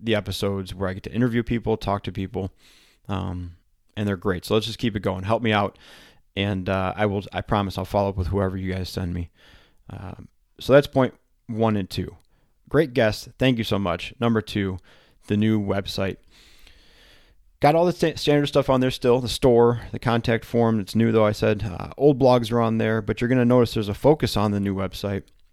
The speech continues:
of speaking, getting out to departments, getting out to conferences, symposiums, stuff like that. That is the main focus of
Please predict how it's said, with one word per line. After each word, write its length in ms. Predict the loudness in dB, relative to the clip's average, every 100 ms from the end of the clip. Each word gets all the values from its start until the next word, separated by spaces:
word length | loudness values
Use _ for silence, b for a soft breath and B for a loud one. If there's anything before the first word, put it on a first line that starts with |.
| _ _ _ _ _ _ -6
of 180 | -2 -2
speaking, 480 | -2 -2 -2 -2 -8 -4
getting 240 | 0 2 2
out 120 | 0
to 60 | -2
departments, 460 | -2 -2 -2 -4
getting 200 | -2 0
out 140 | -2 -4
to 60 |
conferences, 580 | -6 -6 -6 -8 -6 -6
symposiums, 600 | -8 -4 -2 -2 -6 -8
stuff 260 | -6 -6 -6
like 140 | -4
that. 260 | 0 0 -2 b b b -4
That 240 | -4 0
is 240 | 0 0
the 120 | 0 0
main 360 | 2 2 2
focus 420 | 2 2 2 -4
of 320 | -6 -6 -6